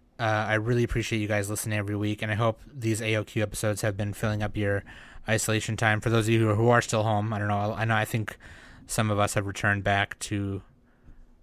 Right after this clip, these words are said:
work and stuff. Yeah, I don't know. But if not,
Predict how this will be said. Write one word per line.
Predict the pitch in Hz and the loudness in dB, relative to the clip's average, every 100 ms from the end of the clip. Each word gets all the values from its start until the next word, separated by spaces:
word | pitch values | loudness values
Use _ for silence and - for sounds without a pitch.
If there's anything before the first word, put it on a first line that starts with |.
| _ _ | _ _
work | 104 101 98 | 0 0 0
and | 104 95 | -6 -4
stuff. | - 98 - | -4 -2 -2
Yeah, | 98 90 | -2 -2
I | |
don't | 101 | -4
know. | 101 98 - - | -4 -8 -12 -2
But | 113 110 - - - - | 0 0 -2 -20 -16 -4
if | 131 147 | 0 8
not, | 151 123 | 10 10